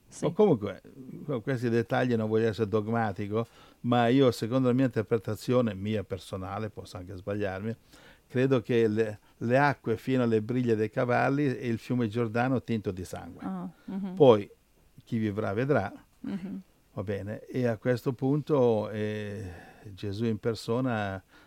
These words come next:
Speaker 2: viene a uccidere tutti quelli che seguono l'anticristo, lo,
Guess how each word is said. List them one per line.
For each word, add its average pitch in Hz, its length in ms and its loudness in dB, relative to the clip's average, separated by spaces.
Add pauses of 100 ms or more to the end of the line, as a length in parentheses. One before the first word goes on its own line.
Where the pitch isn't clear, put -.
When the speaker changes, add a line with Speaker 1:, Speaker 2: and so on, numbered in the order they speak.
Speaker 2:
viene 107 340 -2
a 104 40 -2
uccidere 101 760 -4
tutti 95 380 -10
quelli 107 240 -8
che 98 100 -8
seguono 101 380 -6
l'anticristo, 113 800 -4
lo, 101 200 -4